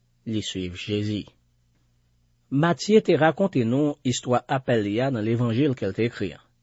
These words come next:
Mak te pale de sa tou, e l te menm ban nou plis detay, paske Matye, kounyeya, se tou pa lik, pou l ka rakonte nou kòman bagay lan te pase, e Lik va ban nou kèk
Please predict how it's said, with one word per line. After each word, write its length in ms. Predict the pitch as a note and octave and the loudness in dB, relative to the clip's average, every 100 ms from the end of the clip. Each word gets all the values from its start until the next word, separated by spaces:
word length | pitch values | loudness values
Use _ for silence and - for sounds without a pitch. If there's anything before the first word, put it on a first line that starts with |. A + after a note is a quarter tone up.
| _ _ _ _ _ - | _ _ _ _ _ -2
Mak 280 | A#2+ A#2+ - | 0 0 -2
te 80 | C3+ | -2
pale 320 | B2 D#3 A#2 A#2 | 0 2 2 2
de 80 | |
sa 220 | A#2+ F2 E2+ | -2 -4 -4
tou, 200 | D#3+ C3+ | 0 2
e 60 | B2 | 2
l 60 | B2 | 2
te 60 | B2+ | 2
menm 200 | C#3 C3+ | 4 4
ban 100 | B2+ | 2
nou 120 | A#2+ | 0
plis 180 | A#2+ A2 | -2 0
detay, 320 | C3 A#2 G2+ | 0 0 -2
paske 240 | G2+ - A2 | -4 -4 -2
Matye, 440 | A#2 - G#2 - _ _ _ _ _ _ _ - | -2 -2 -6 -6 _ _ _ _ _ _ _ 4
kounyeya, 420 | F3+ D#3+ C3+ E3+ | 6 6 4 0
se 100 | - B2 | -2 2
tou 100 | E3 | 4
pa 100 | C3+ | 4
lik, 280 | A2+ G2+ - _ - | 2 -2 -8 _ -4
pou 100 | C3 | -2
l 60 | A#2+ | 0
ka 160 | G#2+ G2+ | -2 0
rakonte 420 | B2+ A#2+ C3+ A2+ | 0 0 -2 -2
nou 200 | A2+ D3 | -4 -6
kòman 260 | G#2+ G#2+ G2 | -4 -4 -4
bagay 220 | G2+ G2 | -4 -6
lan 100 | F#2+ | -8
te 80 | G#2 | -4
pase, 320 | B2 - - - | -4 -4 -8 -4
e 140 | A2 - _ _ _ - | -4 -4 _ _ _ -2
Lik 300 | A#2+ F3+ - - - | 4 4 4 -8 -8
va 220 | A#2+ A#2+ | 0 0
ban 220 | A#2 G#2 G#2+ | 0 0 0
nou 160 | C3 | -2
kèk 220 | B2 G#2+ | -2 -6